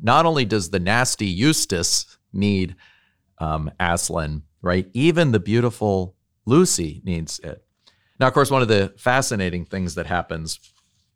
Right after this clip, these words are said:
is that a little bit later, uh, she has to read a spell to make all invisible things visible. And all of a sudden, Aslan appears behind her. Um, and she writes this,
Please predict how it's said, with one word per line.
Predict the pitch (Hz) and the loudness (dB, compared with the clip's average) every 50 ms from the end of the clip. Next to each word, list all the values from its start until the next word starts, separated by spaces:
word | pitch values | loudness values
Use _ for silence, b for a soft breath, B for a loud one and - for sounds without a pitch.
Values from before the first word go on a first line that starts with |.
| _ _ _ _ _ _ _ _ _ - | _ _ _ _ _ _ _ _ _ -6
is | 101 90 | -2 0
that | 110 107 | 2 2
a | 107 | 4
little | 110 123 113 | 6 6 4
bit | 101 101 92 | 4 2 0
later, | 95 87 90 90 87 90 90 - - b b b b b b b b | 0 0 0 0 0 0 -2 -2 -6 b b b b b b b b
uh, | 98 90 85 | -4 -2 0
she | 90 - 120 113 | 0 2 2 4
has | 104 107 - | 4 2 2
to | 107 | 0
read | 101 98 90 | 0 0 0
a | 92 | 0
spell | - - 101 92 95 | 0 2 2 2 2
to | 95 90 | 2 0
make | 87 85 87 - - | -2 -2 -4 -4 -2
all | - 92 90 | -2 0 0
invisible | 85 85 78 101 104 90 98 90 92 | 0 -2 -2 -2 0 0 0 -2 -4
things | 87 - 90 85 82 76 | -4 -6 -8 -8 -8 -4
visible. | 80 117 175 127 110 131 87 95 80 73 76 - - | 0 2 2 2 2 0 0 -2 -2 -4 -4 -6 -4
And | 95 92 | 0 2
all | 107 156 | 2 2
of | 190 185 | 2 2
a | - | 0
sudden, | - 110 101 95 90 90 - | 0 2 2 0 0 -2 -2
Aslan | 101 107 113 110 - - 104 95 | -2 -2 0 -2 -2 -4 -6 -6
appears | 90 - - 92 95 90 - | -6 -6 -4 -4 -4 -4 -6
behind | - 85 - 87 87 87 80 73 | -10 -10 -8 -8 -6 -6 -8 -10
her. | 73 62 - - _ _ _ _ _ _ _ _ _ _ _ _ _ _ _ - | -14 -16 -20 -20 _ _ _ _ _ _ _ _ _ _ _ _ _ _ _ -10
Um, | 85 78 76 76 76 73 73 73 73 73 - _ _ _ _ _ _ _ _ _ _ _ - | -8 -6 -6 -6 -6 -8 -10 -12 -14 -16 -20 _ _ _ _ _ _ _ _ _ _ _ -2
and | 110 107 101 | 0 0 2
she | - 120 | 2 2
writes | 110 117 120 123 - - | 4 4 4 2 2 -2
this, | 95 95 87 85 - - - - - | -2 -2 -2 -2 -2 -4 -6 -8 -12